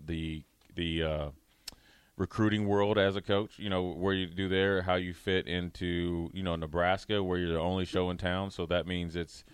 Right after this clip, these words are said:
there's a lot of positive to it, but there's a negative thing to, side to it that where, you know, you're, you gotta be highly ex-, uh, accessible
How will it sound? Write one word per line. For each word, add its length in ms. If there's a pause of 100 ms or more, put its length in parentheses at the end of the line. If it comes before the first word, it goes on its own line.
(340)
there's 160
a 60
lot 240
of 60
positive 460
to 220
it, 160
but 140
there's 180
a 80
negative 400
thing 280
to, 200
side 300
to 140
it 80
that 100
where, 340 (220)
you 200
know, 120
you're, 300 (180)
you 80
gotta 180
be 80
highly 380
ex-, 180 (100)
uh, 300
accessible 640